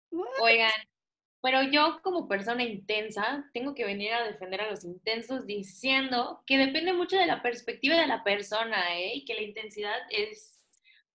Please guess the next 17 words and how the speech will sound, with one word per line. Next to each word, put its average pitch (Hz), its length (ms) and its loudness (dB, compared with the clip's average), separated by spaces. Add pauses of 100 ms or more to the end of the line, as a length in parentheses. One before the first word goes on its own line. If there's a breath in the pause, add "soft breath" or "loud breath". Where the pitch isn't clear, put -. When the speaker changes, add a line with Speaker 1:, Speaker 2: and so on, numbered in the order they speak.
(280)
Speaker 2:
mm, 226 260 -10
la 240 180 -2
intensidad 254 480 2
es 285 80 -4
según 240 300 -4
como 226 200 -4
lo 175 140 0
perciban, 175 640 -2
güey, 156 260 -4
¿ya 170 140 -8
sabes? 226 400 -2 (760)
Speaker 1:
Sí. 240 280 -4 (140)
Speaker 2:
Porque 214 180 0 (640)
yo 202 140 4
digo 277 160 8
que 262 80 0
más, 233 160 4